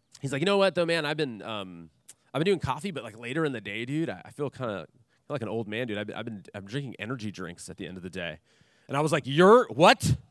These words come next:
You're judging me for coffee?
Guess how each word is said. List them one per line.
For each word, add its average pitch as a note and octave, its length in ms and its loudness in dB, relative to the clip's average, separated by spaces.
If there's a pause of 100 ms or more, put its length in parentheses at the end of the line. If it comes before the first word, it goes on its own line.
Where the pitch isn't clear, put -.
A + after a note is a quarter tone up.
(680)
You're C4 160 10
judging C4+ 380 8
me B3+ 140 8
for G#3 160 6
coffee? G3+ 640 10